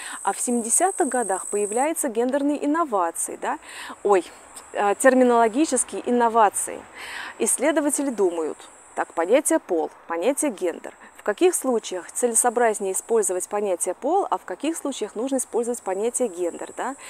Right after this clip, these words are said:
Сами социологи критикуют, э, понятие "половой роли". Что такое "половая роль"? Вот как раньше, да, э, в учебниках написано, что подросток должен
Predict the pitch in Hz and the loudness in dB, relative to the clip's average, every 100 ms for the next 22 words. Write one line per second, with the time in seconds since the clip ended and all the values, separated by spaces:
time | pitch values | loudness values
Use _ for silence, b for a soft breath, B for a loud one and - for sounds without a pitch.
0 | B B B - 220 277 311 - 233 220 | B B B 2 4 4 2 0 0 2
1 | 302 339 214 165 170 208 214 214 254 254 | 4 2 0 -6 -6 -6 -4 -4 -2 -2
2 | 214 - - 196 185 - 208 254 269 214 | -2 -4 -4 -2 -2 -2 2 2 2 0
3 | 208 208 208 233 208 160 160 B B - | 2 4 4 2 2 0 -4 B B -16
4 | - - 240 208 202 196 262 220 165 156 | -6 0 2 4 4 6 4 4 0 -4
5 | B B 269 - 233 240 - 254 214 196 | B B -6 -2 2 2 6 4 4 2
6 | 208 196 - 185 185 214 240 202 190 180 | 6 6 6 2 0 0 0 0 -4 -6
7 | 196 - 202 185 - 190 190 190 403 - | -8 -6 -6 -6 -8 0 0 2 2 2
8 | 196 226 294 262 240 | 0 2 2 2 -2